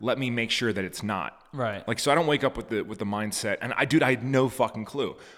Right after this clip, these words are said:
Speaker 1: I thought I woke up with the mindset like, "Okay, cool, let's tackle the day."
Speaker 2: Mm-hmm.
Speaker 1: But it's like, "No, no, no, no, no." Like, my first is making sure that my life's not on fire. And it's like, wow, like, that's just such a weird way to wake up. Like, why do I have so much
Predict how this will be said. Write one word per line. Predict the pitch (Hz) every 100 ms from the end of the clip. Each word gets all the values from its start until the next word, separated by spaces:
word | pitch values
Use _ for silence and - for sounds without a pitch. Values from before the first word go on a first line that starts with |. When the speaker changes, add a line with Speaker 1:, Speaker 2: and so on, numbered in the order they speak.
| -
Speaker 1:
I | -
thought | 202 208
I |
woke | 147 117
up | 113
with | 104
the |
mindset | 104 104 -
like, | 104 -
"Okay, | 165 160 151
cool, | - 160 101
let's | 147 - -
tackle | - 139 139 131
the | 123
day." | 131 151 139 92 78
Speaker 2:
Mm-hmm. | 123 127 107
Speaker 1:
But | -
it's | 120
like, | 117
"No, | 113 190
no, | 208
no, | 131 87
no, | 76
no." | - - _ _ 110
Like, | 104
my | 127
first | 147 - 156 175 -
is | 104 107 98 - -
making | 117 131 139
sure | 123 120
that | 110
my | 98 92
life's | 110 170 -
not | 101 87
on | 71
fire. | - 69 65 50 85 -
And | 110
it's | 123
like, | 110 101
wow, | 156 131 82
like, | 87 87
that's | 113 135
just | 165 143
such | 135
a | 131
weird | 101 90 101 107 104
way | 101
to | 98
wake | 95 95 113
up. | 113 - -
Like, | 92 90
why | 92 95 104
do | 113
I | 117 113
have | 107 101
so | 95 101 98
much | 98 - -